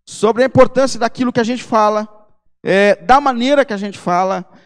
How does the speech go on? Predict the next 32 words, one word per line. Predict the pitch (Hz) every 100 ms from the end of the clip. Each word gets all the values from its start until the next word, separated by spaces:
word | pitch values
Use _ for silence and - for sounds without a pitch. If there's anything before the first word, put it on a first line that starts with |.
| -
é, | 165 -
da | 240
força | - - 285 311 220
que | 208
a | 185
gente | 185 -
fala, | - 175 190
do | 185
conteúdo | - 277 - 226 247 285 208
do |
que | 202
a | 190
gente | 180 175
fala. | 143 123 - - _ _ _ _ _
Queria | 151 180
que | 202
vocês | 196 190 208 214
pensassem | - 214 208 220 220 202
comigo | 196 190 196
a | 185
respeito | 180 - 180 190 185
disso | 165 180 196 -
hoje. | 151 131 110 - _ _ _ _
Uma | - 175
das | 202
questões | - 208 226 220
que | 214
Tiago | - 214 202
mais | 202 247 -
fala | - 208 233 226
é | 233
que | 233 233 247